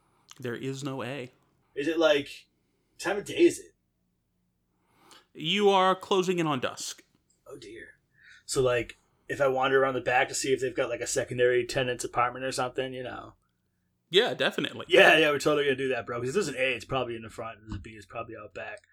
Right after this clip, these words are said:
Speaker 1: So you wander around, and, uh, in the back, you do see this dilapidated camper. It's got letters stuck to the front in those big,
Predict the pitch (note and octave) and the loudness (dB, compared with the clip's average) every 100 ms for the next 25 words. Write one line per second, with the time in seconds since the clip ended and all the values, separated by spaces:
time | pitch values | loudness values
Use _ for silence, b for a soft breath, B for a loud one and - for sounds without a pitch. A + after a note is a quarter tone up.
0 | b b - - A3 C4 D#4 A#3+ G#3 G#3+ | b b -6 0 0 2 2 4 6 4
1 | G#3 E3+ D#3+ D#3 C#3+ D3 D3 D#3+ D3 C3 | 4 2 4 4 4 0 -4 -4 0 0
2 | A#3 - - - C#3 F3+ F3+ F#3+ G#3+ G3+ | -2 -8 -18 -16 -12 -10 -8 -8 -6 -6
3 | F#3 F3 E3+ - B2+ A#2 A#2 D3+ D3+ D3+ | -2 -2 -4 -6 -6 -4 -2 -4 -2 -4
4 | D#3 D3 b b _ _ _ - - A#2 | -2 -6 b b _ _ _ -20 -12 -10
5 | A2+ - - _ _ _ _ - A#2 - | -10 -12 -18 _ _ _ _ -10 -10 -6
6 | A#2 A2 A2+ - C3 C3+ C3+ C3 B2 - | -2 -2 -2 -2 0 2 2 0 -4 -12
7 | - _ _ - - B2 - A#2+ - A#2 | -14 _ _ -12 -6 -6 -4 -6 -6 -8
8 | - B2 A2+ - B2 | -6 -8 -8 -6 -6